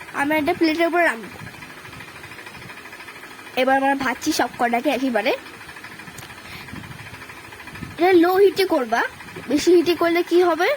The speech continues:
একেবারে সব করে পুড়ে যাবে। তো এবার তুমি দেখতে পাচ্ছ হালকা হালকা ব্রাউন ব্রাউন কালচে কালচে হয়ে গেছে। তো আমরা এটাকে আরও কটা দিয়ে করবো। আমরা একটা ফোর্ক দিয়ে করে নিয়েছি, দু সাইড পাল্টিয়ে নিয়েছি। এবার আমরা এটা রিপিট করবো,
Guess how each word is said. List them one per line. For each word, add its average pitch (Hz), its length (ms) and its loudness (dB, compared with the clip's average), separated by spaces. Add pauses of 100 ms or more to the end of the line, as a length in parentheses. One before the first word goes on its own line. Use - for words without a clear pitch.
(280)
একেবারে 311 340 2
সব 349 180 4
করে 359 140 4
পুড়ে 349 260 2
যাবে। 190 260 0 (800)
তো 311 60 0
এবার 330 180 2
তুমি 359 140 2
দেখতে 339 280 0
পাচ্ছ 339 240 0
হালকা 269 340 0
হালকা 269 180 0
ব্রাউন 233 220 0
ব্রাউন 247 220 2
কালচে 254 280 -2
কালচে 254 240 0
হয়ে 247 180 0
গেছে। 226 260 0 (960)
তো 330 60 4
আমরা 320 240 2
এটাকে 311 200 0
আরও 294 260 0
কটা 294 220 2
দিয়ে 285 180 2
করবো। 247 340 0 (440)
আমরা 277 180 4
একটা 294 260 4
ফোর্ক 294 360 0
দিয়ে 285 160 2
করে 277 240 2
নিয়েছি, 311 300 0 (200)
দু 285 140 -4
সাইড 277 180 0
পাল্টিয়ে 262 300 0
নিয়েছি। 269 340 -2 (560)
এবার 320 240 4
আমরা 359 140 2
এটা 359 140 2
রিপিট 359 380 4
করবো, - 280 -2